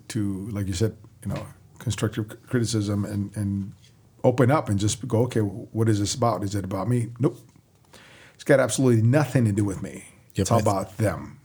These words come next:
Speaker 2: And I
Speaker 1: You know,
Speaker 2: think
Speaker 1: so
Speaker 2: that goes back to your original statement. This ain't just a one and done camp. This is a lifelong fellowship and building relationships
Speaker 1: Uh-huh.
Speaker 2: where it's not just herding people in, they get their thrill,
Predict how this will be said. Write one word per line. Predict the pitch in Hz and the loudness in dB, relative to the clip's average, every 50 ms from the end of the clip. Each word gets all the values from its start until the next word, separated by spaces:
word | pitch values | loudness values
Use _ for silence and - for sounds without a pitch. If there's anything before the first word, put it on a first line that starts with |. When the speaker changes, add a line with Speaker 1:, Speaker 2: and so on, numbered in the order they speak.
| _ _ - - - | _ _ -20 -6 -2
Speaker 2:
And | - 110 | 0 2
I | |
Speaker 1:
You | 104 | 2
know, | 101 | 2
Speaker 2:
think | 123 117 | 2 2
Speaker 1:
so | - - 110 | 2 2 2
Speaker 2:
that | 95 - | 2 2
goes | - 104 98 98 | 2 2 2 2
back | 101 107 104 101 - | 2 2 2 2 2
to | - 107 | 2 2
your | 95 98 | 4 4
original | 95 92 92 90 | 4 2 2 4
statement. | - - 107 98 92 92 - | 4 6 4 4 4 2 0
This | 104 - - | 2 2 2
ain't | 110 107 98 | 2 2 2
just | 98 101 - - 104 | 0 0 2 2 2
a | 92 | 2
one | 87 98 95 | 4 4 2
and | 95 92 87 | 2 2 2
done | 92 90 87 | 2 2 0
camp. | - - 110 98 101 101 92 92 | 0 0 0 0 0 0 -2 -2
This | 95 98 - - - | 0 0 0 0 0
is | 98 90 90 98 95 | 0 0 0 2 2
a | 90 87 87 87 87 87 85 87 - | 2 2 2 2 0 0 -2 0 2
lifelong | 92 92 98 95 - 107 104 95 95 95 95 95 92 90 90 92 - - - - - | 2 2 2 2 0 2 2 2 2 2 2 2 2 0 -2 -2 -6 -12 -20 -20 -4
fellowship | - 104 92 92 92 90 90 - - 107 98 98 95 95 - - | 0 2 2 4 2 2 0 2 2 4 4 2 0 -4 -4 -2
and | 98 92 87 80 90 | 0 0 0 2 2
building | 98 95 95 92 90 90 | 2 2 2 2 2 2
relationships | 90 87 82 87 92 90 - 92 90 - - 95 87 - 104 92 98 | 2 2 2 0 0 0 -2 -2 -2 0 0 0 2 2 2 2 2
Speaker 1:
Uh-huh. | 101 107 - - - - - - | 2 0 -4 -8 -14 -12 -2 2
Speaker 2:
where | 101 95 92 90 | 4 4 4 4
it's | - - | 4 4
not | 117 107 101 92 | 4 4 4 2
just | 92 101 101 98 95 - - - - 117 - - - - | 2 4 4 4 4 2 -2 -4 -6 -14 -16 -16 0 4
herding | 117 117 110 104 | 4 4 4 4
people | - 120 117 117 117 110 107 | 4 4 4 4 4 4 4
in, | 110 107 107 107 104 | 4 4 4 4 2
they | 101 98 | 2 2
get | 95 107 104 - - | 4 2 2 2 2
their | 104 101 92 | 2 2 2
thrill, | - - 110 104 104 104 104 104 110 | 2 4 4 4 6 4 2 0 -2